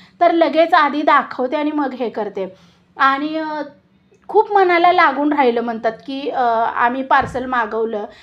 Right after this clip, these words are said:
अ, पिझ्झा मागवलेला होता म्हणतात आणि मागवलं आणि, अ, खा-, ते हे केलं नाही, दाखवलं नाही, दाखवलं नाही आणि, अ, खाल्ल्यानंतर सुद्धा बरेच वेळ माझ्या मनाला असं हे वाटायला लागलेलं होतं. आणि म्हणतात,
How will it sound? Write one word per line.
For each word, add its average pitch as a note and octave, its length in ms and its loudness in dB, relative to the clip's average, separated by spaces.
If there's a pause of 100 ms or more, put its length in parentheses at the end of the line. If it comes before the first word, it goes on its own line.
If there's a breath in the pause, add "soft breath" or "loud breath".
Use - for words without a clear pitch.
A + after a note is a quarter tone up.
(200 loud breath)
अ, B3 180 2 (100)
पिझ्झा D4+ 240 2
मागवलेला B3+ 460 0
होता A3 220 -6
म्हणतात G#3+ 280 -6 (320 soft breath)
आणि B3 280 -4
मागवलं C4 540 0
आणि, A#3+ 360 -2
अ, A#3+ 260 -4 (100)
खा-, A3+ 260 2 (120)
ते A#3 140 2
हे A#3 220 -2
केलं A3 360 -2
नाही, G3 180 -6
दाखवलं A#3 520 -2
नाही, G#3 140 -12
दाखवलं A3 440 -6
नाही G#3+ 120 -12 (500 soft breath)
आणि, C4 340 -2
अ, C4+ 340 0 (520)
खाल्ल्यानंतर G4 560 4
सुद्धा F#4+ 260 2
बरेच F4 460 2
वेळ D#4+ 280 4
माझ्या D4 600 2
मनाला C4+ 400 2
असं C4+ 220 2
हे B3+ 240 0
वाटायला G#3+ 400 0
लागलेलं G#3 460 -4
होतं. G#3 240 -10 (1040 soft breath)
आणि C#4 200 0
म्हणतात, F#4 520 4